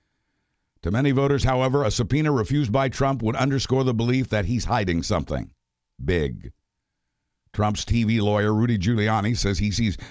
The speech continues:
no reason for an interview, claiming that Mueller already knows Trump's answers. We're waiting to hear how Mueller will respond to Team Trump's offer and what Mueller's response will be. For now, that mystery is part of Mueller's leverage.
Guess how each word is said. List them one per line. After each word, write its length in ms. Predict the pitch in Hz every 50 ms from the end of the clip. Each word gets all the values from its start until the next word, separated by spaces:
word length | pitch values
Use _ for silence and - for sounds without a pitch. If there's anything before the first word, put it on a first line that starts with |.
| - -
no 180 | 104 120 127
reason 560 | 123 110 117 139 151 139 117 104 110 92 98
for 160 | 87 104 113 101
an 80 | 107
interview, 360 | 107 98 104 104 98 95 113
claiming 300 | 117 117 117 113 120 120
that 140 | 113 101 98
Mueller 260 | 113 127 131 127 117 - - - -
already 460 | 107 127 147 139 143 147 147 143 131
knows 400 | 135 170 196 127 95 85 78 -
Trump's 320 | - 127 113 98 80 -
answers. 540 | 98 113 147 - - 78 80 107 - - _ _ _ _ _ _ _ _ _ _ _ _ _ _ _ _ _ _ -
We're 140 | - - 101
waiting 340 | 98 107 131 135 123 117 107
to 80 | 95 82
hear 320 | 82 131 131 113 92 87
how 160 | 85 104 95
Mueller 300 | 90 104 113 113 110 104
will 160 | 101 98 95
respond 500 | 92 95 - - - 123 123 120 110 104
to 60 | 90 80
Team 280 | - - 113 104 104
Trump's 300 | - - 127 110 101 -
offer 420 | 120 113 117 113 - 92 82 69 - - - _ _
and 160 | - 87 92 95
what 200 | 101 104 98 92
Mueller's 340 | 107 110 104 104 95 76
response 500 | 92 85 - - - 98 95 95 - -
will 120 | - 76 78
be. 460 | 82 101 104 92 80 64 52 50 - - _ _ _ _ _ _ _ _ _
For 180 | - 80 85 95
now, 460 | 117 127 110 95 87 82 78 73 - _ _ _ _ _ _ -
that 300 | - 82 120 147 - 98
mystery 560 | 101 101 87 - - 90 85 82 80 76 - - _ _ _ _ _ _ - -
is 180 | 78 87 85
part 260 | - - 123 123 101
of 100 | 90 82
Mueller's 640 | 87 107 113 107 92 87 82 71 64 - - - - -
leverage. 640 | 69 98 117 98 73 73 67 - - - - -